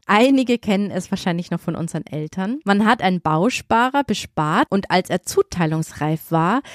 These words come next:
hat man aber nicht das Darlehen in Anspruch genommen, sondern hat sich das Geld einfach auszahlen lassen.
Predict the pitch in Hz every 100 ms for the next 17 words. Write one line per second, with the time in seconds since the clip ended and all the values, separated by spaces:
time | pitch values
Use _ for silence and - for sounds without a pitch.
0 | - - 208 - 240 - 180 185 190 170
1 | - - 143 175 180 165 131 147 156 -
2 | 240 - 269 262 302 339 - 233 220 202
3 | 208 - 233 - - - 160 208 151 156
4 | - 202 - 170 180 - - 143 151 139
5 | 143 - 143